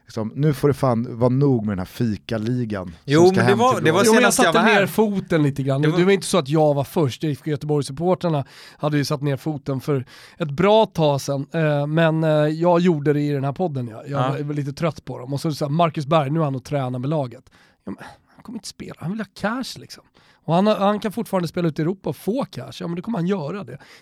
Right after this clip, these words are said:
Speaker 3: Det finns ju noll, liksom, ja, men så här, Granqvist. Han fick, Andreas Granqvist fick ju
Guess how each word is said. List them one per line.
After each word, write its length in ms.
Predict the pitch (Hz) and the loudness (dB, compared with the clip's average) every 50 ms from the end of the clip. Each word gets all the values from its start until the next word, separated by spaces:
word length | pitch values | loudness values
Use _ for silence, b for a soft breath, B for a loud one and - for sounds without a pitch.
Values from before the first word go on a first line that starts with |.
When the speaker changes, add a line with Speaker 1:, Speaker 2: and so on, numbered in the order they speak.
| B B | B B
Speaker 3:
Det 60 | - | -8
finns 140 | 220 196 180 | -4 -2 0
ju 60 | 202 | 2
noll, 600 | 190 185 190 190 214 240 254 220 180 147 135 127 | 4 4 4 6 6 6 6 6 6 4 4 2
liksom, 540 | 123 127 120 - 147 135 135 131 135 131 123 B B B B B B B B B B B - - _ | 0 -2 -4 -4 -4 -2 -2 -2 -2 -2 -4 B B B B B B B B B B B -20 -10 _
ja, 80 | - 190 | 0 2
men 100 | 185 160 | 2 4
så 60 | 170 | 4
här, 120 | 160 147 | 2 2
Granqvist. 880 | 151 147 - 147 180 185 185 170 156 151 147 - 208 180 127 110 - - | 2 0 -2 0 4 6 6 6 6 4 2 2 0 0 0 -2 -6 -6
Han 400 | - 156 196 202 208 202 190 175 | 0 2 2 2 2 2 -2 -4
fick, 380 | - - - 160 143 - - - | -4 -2 -2 -4 -4 -4 -4 -2
Andreas 320 | 175 170 165 160 165 139 | 0 0 0 0 -2 -2
Granqvist 380 | 156 175 160 151 143 214 196 - | 0 0 -2 0 -2 -4 -6 -4
fick 340 | - 175 147 - _ - - | -4 -4 -4 -4 _ -6 -4
ju 220 | 143 135 131 131 | -2 -2 -2 -4